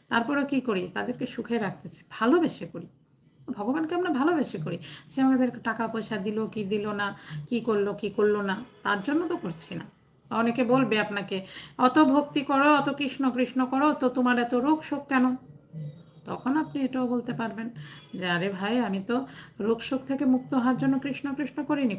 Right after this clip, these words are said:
কত পাপ করেছি, কত জন্মের কত পাপ জমা রয়েছে, তার ফলস্বরূপ ভগবান যদি কিছু আমাকে দিল, ফল সেটা আমি গ্রহণ করলাম, তাই না? এখন ভক্তি করছি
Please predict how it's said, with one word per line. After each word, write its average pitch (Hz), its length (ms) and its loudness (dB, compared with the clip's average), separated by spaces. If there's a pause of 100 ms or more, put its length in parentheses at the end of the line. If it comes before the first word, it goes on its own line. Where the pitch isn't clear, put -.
কত 269 220 -2
পাপ 311 460 4
করেছি, 240 440 4
কত 240 360 -4
জন্মের 277 420 4
কত 285 380 -2
পাপ 247 360 4 (380)
জমা 254 360 6
রয়েছে, 208 400 0
তার 349 300 0
ফলস্বরূপ 294 540 2
ভগবান 254 380 4
যদি 254 160 2
কিছু 240 260 -4
আমাকে 240 280 2
দিল, 247 400 6 (420)
ফল 208 160 0
সেটা 202 260 -8
আমি 233 160 0
গ্রহণ 254 320 2
করলাম, 277 500 4 (520)
তাই 311 160 2
না? 302 240 2 (320)
এখন 254 400 4
ভক্তি 294 320 2
করছি 302 520 0